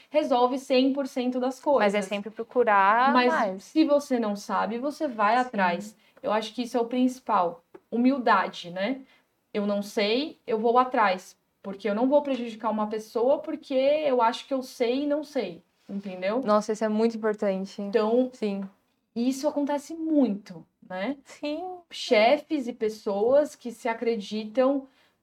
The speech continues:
Speaker 1: capazes de fazer determinadas coisas e estão desatualizadas, desinformadas sobre aquele assunto.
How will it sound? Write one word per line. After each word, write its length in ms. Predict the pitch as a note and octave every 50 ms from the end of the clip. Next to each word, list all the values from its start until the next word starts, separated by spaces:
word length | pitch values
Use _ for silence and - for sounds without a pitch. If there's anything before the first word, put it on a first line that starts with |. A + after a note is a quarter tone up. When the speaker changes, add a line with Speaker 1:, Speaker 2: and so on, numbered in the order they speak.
| _ _ -
Speaker 1:
capazes 640 | - B3 B3 B3 B3 A3+ A#3+ C#4 D#4 D4 D4+ C#4+
de 120 | B3 B3+ C4
fazer 360 | - C4 A#3+ A3+ A3+ A3+ A3
determinadas 720 | G#3+ A3+ G#3+ A3 A3+ A3 G#3+ G#3+ G#3 G#3 G3+ G#3 G#3 -
coisas 640 | - _ - G#3+ G3 G3 G3 A#3 A3+ C4 B3+ B3+ - -
e 80 | A#3 B3
estão 420 | A3+ - - B3 A3 G#3+ G#3 G#3
desatualizadas, 1400 | G3+ G#3+ A3+ B3 B3+ C4 C4 - C4+ A#3+ B3 B3 A3+ G#3+ A#3+ A3 G#3 G#3 G#3 G#3 G3+ G3+ G3 G3+ G3+ - - _ _ _ _ _ _ _ _ _ _ -
desinformadas 880 | G3+ A#3 A#3 A#3 C4+ C4 C4+ C#4+ C4 C4 B3+ A#3+ A#3+ A#3+ A#3 A#3+ A#3
sobre 200 | - B3 A3 G#3+ A3
aquele 240 | G#3+ - A#3+ A3
assunto. 720 | A3 G#3+ G#3+ - - B3 A#3+ A#3 A#3 A3+ A3 - A#3+ A3+